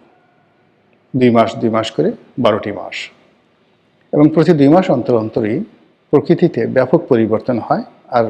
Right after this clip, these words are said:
প্রতিদিনই প্রকৃতি এলোমেলো অবস্থায় থাকে। এজন্য আমাদের যে ক্যারেক্টারিস্টিক্স বা চরিত্র, এটি নিয়ে, আহ, পৃথিবীর সব মানুষ নানা সময় ব্যঙ্গ করেছে, বিদ্রূপ করেছে।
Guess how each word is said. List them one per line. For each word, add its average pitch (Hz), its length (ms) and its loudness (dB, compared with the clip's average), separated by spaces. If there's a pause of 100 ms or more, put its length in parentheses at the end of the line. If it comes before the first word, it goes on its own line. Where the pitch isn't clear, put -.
(160)
প্রতিদিনই 175 540 4 (800)
প্রকৃতি 143 340 2
এলোমেলো 123 560 2
অবস্থায় 104 440 -4
থাকে। - 300 -14 (1600)
এজন্য 175 280 4
আমাদের 139 340 4 (220)
যে 120 200 -2 (420)
ক্যারেক্টারিস্টিক্স 139 840 0
বা 117 100 0
চরিত্র, 104 500 -6 (1200)
এটি 151 220 0
নিয়ে, 170 260 4
আহ, 180 120 0 (920)
পৃথিবীর 151 300 2
সব 160 400 0 (120)
মানুষ 113 560 -4 (840)
নানা 139 240 2
সময় 131 260 -2
ব্যঙ্গ 117 400 0
করেছে, 117 380 -2
বিদ্রূপ 104 360 -6 (100)
করেছে। 101 320 -10